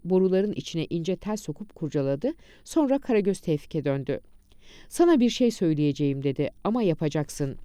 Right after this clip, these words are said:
"Söyle bakalım ciğerparem." "Siz bu ocağı sakın geri göndermeyin,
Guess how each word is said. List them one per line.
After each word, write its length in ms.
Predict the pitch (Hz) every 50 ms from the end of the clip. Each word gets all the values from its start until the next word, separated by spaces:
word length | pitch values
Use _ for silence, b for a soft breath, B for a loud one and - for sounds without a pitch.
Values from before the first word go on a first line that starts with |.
| - - - - - - -
"Söyle 340 | - - 233 240 240 240 214
bakalım 340 | 196 - 202 175 170 160
ciğerparem." 680 | 151 156 175 180 202 196 - 180 160 156 151 143 139 - - - B B B B B B B B B B B B
"Siz 280 | - - 392 392 349 311
bu 120 | 311 -
ocağı 300 | 196 185 196 185 170 170
sakın 400 | - - - 220 - - 285 247
geri 200 | 208 185 180 175
göndermeyin, 680 | 175 160 147 147 151 143 139 139 139 143 143 143 -